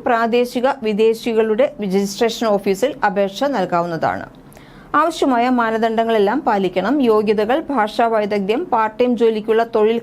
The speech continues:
കരാർ പോലുള്ള സാമ്പത്തിക മാർഗങ്ങൾ എന്നിവയുടെ തെളിവ് ഹാജരാക്കേണ്ടതുണ്ട്.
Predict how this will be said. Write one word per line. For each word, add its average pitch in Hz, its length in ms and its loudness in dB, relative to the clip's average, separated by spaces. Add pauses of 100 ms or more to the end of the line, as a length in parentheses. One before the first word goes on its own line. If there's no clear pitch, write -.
കരാർ 226 260 2
പോലുള്ള 220 400 0
സാമ്പത്തിക 220 560 -2
മാർഗങ്ങൾ 208 580 0 (100)
എന്നിവയുടെ 208 400 2 (120)
തെളിവ് 208 360 2 (160)
ഹാജരാക്കേണ്ടതുണ്ട്. 175 1120 -4